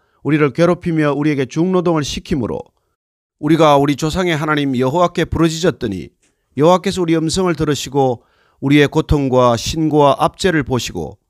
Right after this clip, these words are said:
여호와께서 강한 손과 편팔과 큰 위엄과 이적과 기사로 우리를 애굽에서 인도하여 내시고 이곳으로 인도하사 이 땅, 곧 젖과 꿀이 흐르는 땅을 주셨나이다.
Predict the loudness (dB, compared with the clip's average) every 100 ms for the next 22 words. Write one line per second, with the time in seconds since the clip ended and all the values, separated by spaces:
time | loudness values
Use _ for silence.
0 | _ _ _ _ _ 2 4 4 2 -2
1 | 0 2 2 0 -2 -2 -2 -2 -6 -4
2 | -4 -2 0 -2 -4 -8 -6 -4 0 0
3 | 0 0 0 -2 -4 -6 -6 -8 -6 -4
4 | -2 -2 -4 _ _ _ -2 2 2 2
5 | 2 2 2 -2 -2 -2 2 2 4 2
6 | 0 -4 -10 -12 -14 _ _ _ _ -4
7 | 2 2 2 2 2 2 2 0 -2 -4
8 | -2 -2 -2 -4 -4 -4 -2 -4 0 -2
9 | 0 0 0 -2 -4 -2 -2 -2 -4 -6
10 | -4 -4 -4 -8 -12